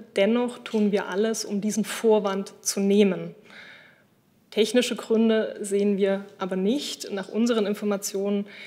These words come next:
ist diese Turbine eine Ersatz-, Ersatzturbine, die für den Einsatz im September bestimmt war. Aber noch mal, wir tun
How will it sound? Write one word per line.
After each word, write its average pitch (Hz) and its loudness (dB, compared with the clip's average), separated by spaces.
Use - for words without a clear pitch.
ist - -10
diese 214 0
Turbine 202 0
eine 190 -2
Ersatz-, 185 -6
Ersatzturbine, 190 -4
die 185 -6
für 190 -4
den 185 -4
Einsatz 190 -6
im 202 -4
September 214 -4
bestimmt 226 -4
war. 233 -6
Aber 190 -8
noch 190 -2
mal, 214 -2
wir 202 -4
tun 202 -4